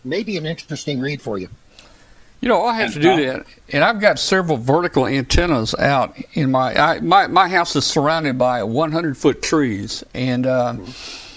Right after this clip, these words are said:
Speaker 2: uh, I have a, uh, three eighths, uh, forty meter wire vertical that just goes up to a tree limb, and I've got a,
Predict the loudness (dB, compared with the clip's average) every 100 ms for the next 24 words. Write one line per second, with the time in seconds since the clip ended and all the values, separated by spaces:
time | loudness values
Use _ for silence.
0 | -20 -4 2 2 4 2 0 2 2 0
1 | -2 0 0 -2 -2 0 0 0 -2 -6
2 | -6 -4 -2 -4 -2 0 0 0 -2 -2
3 | -4 -4 -4 0 2 2 -2 -2 -2 -2
4 | -4 -6 -8 -10 -4 -4 0 0 2 -2
5 | -2 -4 -2 -2 0 -2 -4 -6 -8 -6
6 | -4 0 0 0 0 -2 -6